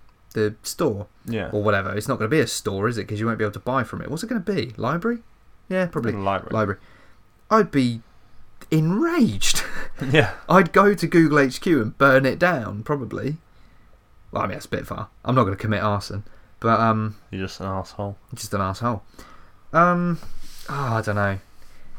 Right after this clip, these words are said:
Speaker 1: I'm not sure if it's streaming that
Speaker 2: Well, the digital future is just
Speaker 1: Mm.
Speaker 2: discless, isn't it,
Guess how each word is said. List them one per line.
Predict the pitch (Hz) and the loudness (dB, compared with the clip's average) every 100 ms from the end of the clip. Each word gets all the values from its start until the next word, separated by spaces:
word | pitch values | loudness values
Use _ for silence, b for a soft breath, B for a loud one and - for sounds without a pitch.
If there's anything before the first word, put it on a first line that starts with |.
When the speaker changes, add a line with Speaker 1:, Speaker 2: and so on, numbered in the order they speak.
| b - | b 2
Speaker 1:
I'm | 160 196 | 4 4
not | 226 - | 2 0
sure | - 185 | -2 0
if | 170 - | -2 -4
it's | - | -8
streaming | - - - - 170 175 170 160 151 | -8 -8 -8 -4 0 2 2 0 0
that | 151 - - - - - - B B B B B B B B B B - | -2 -4 -10 -12 -10 -12 -12 B B B B B B B B B B 0
Speaker 2:
Well, | 156 | 2
the | 123 | 2
digital | 127 165 - 123 | 2 -2 -2 -6
future | 107 107 - 90 | -2 -4 -4 -6
is | 104 | -4
just | 135 139 | -4 -4
Speaker 1:
Mm. | 135 127 120 117 | -2 -2 0 0
Speaker 2:
discless, | 117 101 - 95 87 - | 0 -2 -4 -6 -6 -8
isn't | 98 90 | -8 -8
it, | 85 | -10